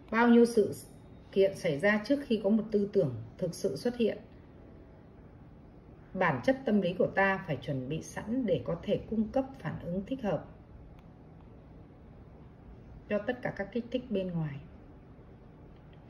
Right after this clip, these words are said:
Trục chuyển ngăn chặn không cho kích thích bên ngoài đi quá sâu vào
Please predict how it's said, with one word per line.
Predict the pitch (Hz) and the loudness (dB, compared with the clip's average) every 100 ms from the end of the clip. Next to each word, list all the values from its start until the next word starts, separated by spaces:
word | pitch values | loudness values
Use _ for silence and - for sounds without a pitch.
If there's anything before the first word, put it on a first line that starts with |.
| - - - - - - | -20 -20 -20 -20 -20 -4
Trục | - 208 - | 0 0 4
chuyển | 208 156 147 | 4 4 4
ngăn | 226 226 | 6 6
chặn | 226 196 202 | 4 0 0
không | - 240 233 | 2 4 4
cho | 240 | 2
kích | 233 262 - | 0 -2 -2
thích | 277 - | -4 0
bên | 214 214 208 | 4 6 6
ngoài | 190 170 160 | 2 2 0
đi | 165 214 214 | 2 0 2
quá | 196 196 262 - | 4 6 4 2
sâu | 247 233 | 4 4
vào | 202 180 | 4 0